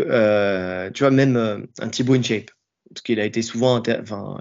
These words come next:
on fait une digression, hein, de fou, mais bon, c'est pas grave, ça reste de l'actu. Euh, Thibaut InShape qui, euh, qui s'est mis à la boxe, alors, il dit : « Oui, euh, j'étais, euh, j'ai eu un moment, j'ai eu peur pour moi, donc, euh, je me suis mis à la boxe. » Et puis, en même temps, il y a pris goût quand, euh, il a fait, euh, tu sais, il affron-, il a,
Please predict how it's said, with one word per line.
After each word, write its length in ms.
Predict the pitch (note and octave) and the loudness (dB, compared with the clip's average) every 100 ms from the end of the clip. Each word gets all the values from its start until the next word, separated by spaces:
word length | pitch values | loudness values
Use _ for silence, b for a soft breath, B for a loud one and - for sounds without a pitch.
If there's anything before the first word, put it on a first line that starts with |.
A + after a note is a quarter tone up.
| - | -12
on 100 | - | -8
fait 120 | - A#2 | 0 2
une 60 | |
digression, 540 | A2+ A#2 A#2+ A#2+ A#2+ G2 | 4 4 2 0 -2 -4
hein, 40 | |
de 100 | A2+ | -6
fou, 200 | A2 A2+ | -6 -4
mais 120 | G#2+ | -2
bon, 100 | A2 | -2
c'est 140 | A#2 A2+ | -2 0
pas 100 | A2+ | 2
grave, 140 | D#3 | 2
ça 120 | C3+ | 2
reste 140 | A#2+ A2+ | 0 0
de 60 | |
l'actu. 280 | A#2 A2+ - B B B B - | -2 -2 -10 B B B B 0
Euh, 420 | A#2 A#2 A2+ A#2 | 4 6 6 4
Thibaut 300 | A#2 C#3 C3 | 0 0 2
InShape 340 | C3+ C3 D#3 C3+ | 2 2 -2 -4
qui, 260 | - A2+ | -4 -2
euh, 540 | A2 G2+ F#2+ F#2 F#2 G2+ | 0 0 0 0 -2 -4
qui 160 | - | -8
s'est 180 | - A#2 | -4 0
mis 140 | B2 | 2
à 60 | A2+ | 2
la 100 | G2+ | 2
boxe, 360 | A#2+ E3 - _ _ _ - | 0 -2 -6 _ _ _ -8
alors, 140 | F#2+ | -4
il 40 | A2+ | -4
dit : « 120 | A2 | -4
Oui, 400 | A2 A2 A#2 A#2+ | -2 2 4 6
euh, 100 | G2+ | 4
j'étais, 380 | G2 G#2 A#2 A2 | 0 -2 0 2
euh, 160 | G#2 | 2
j'ai 400 | G2+ G#2+ G#2+ G#2 - B - | 0 -2 -2 -4 -10 B -2
eu 120 | A#2 | 2
un 80 | A#2 | 2
moment, 340 | A#2 A#2 A#2 | 4 4 2
j'ai 140 | A2 A#2 | 2 0
eu 80 | A2+ | 0
peur 160 | A2+ | -4
pour 160 | - A2+ | -2 0
moi, 340 | A2 A2 A2+ | 2 2 2
donc, 220 | A2+ A#2 | 0 -4
euh, 20 | A2 | -4
je 100 | G#2+ | -4
me 60 | |
suis 160 | A2 A#2 | -4 0
mis 80 | A#2 | 2
à 60 | |
la 80 | A#2 | 4
boxe. » 340 | A2+ A2 A2+ G2+ | 4 2 0 -4
Et 40 | |
puis, 100 | - | -4
en 80 | G#2+ | -4
même 160 | G#2+ | -2
temps, 300 | A2 A#2 A2 B B _ | 0 0 0 B B _
il 120 | A2+ | 0
y 80 | A2 | 2
a 40 | A2+ | 2
pris 160 | B2 | 0
goût 160 | A2+ A#2 | -2 0
quand, 260 | A#2 A2+ | 0 0
euh, 80 | A2+ | 2
il 80 | G#2+ | 2
a 40 | G#2+ | 0
fait, 220 | A2+ G#2+ | 0 2
euh, 240 | G2+ F#2+ | 2 0
tu 80 | F#2 | 0
sais, 160 | A#2+ A#2 | 2 2
il 80 | |
affron-, 260 | G#2 G2+ A2 | 2 -2 -4
il 220 | - G#2+ | -2 0
a, 180 | G2 F2+ | 0 -2